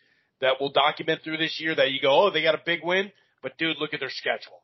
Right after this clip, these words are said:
It's gonna be rough. You know, Auburn was like that last year, too. A couple other teams we'll talk about. A and M's like that.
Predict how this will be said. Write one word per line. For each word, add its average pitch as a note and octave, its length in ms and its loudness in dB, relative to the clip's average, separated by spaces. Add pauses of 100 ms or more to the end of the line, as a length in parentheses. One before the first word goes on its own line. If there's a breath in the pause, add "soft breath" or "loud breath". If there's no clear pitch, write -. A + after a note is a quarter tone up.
(100)
It's C#3+ 200 -4
gonna B2+ 240 -4
be A2+ 120 -16 (120)
rough. A2+ 220 -10 (300)
You A#2+ 100 -12
know, A#2+ 80 -6 (100)
Auburn C3+ 300 -2
was C3+ 160 -6
like C#3+ 200 -2
that C3+ 200 -2
last C3 260 -2
year, C3 200 -14
too. C#3 240 -8 (240 soft breath)
A - 40 -20
couple C#3 200 0
other C#3 160 2
teams C3+ 260 -12
we'll B2 100 -12 (300)
talk C3 240 0
about. B2 360 0 (260 soft breath)
A D#3+ 180 4
and D3+ 80 2
M's D3 280 0
like C#3+ 280 0
that. D3 320 2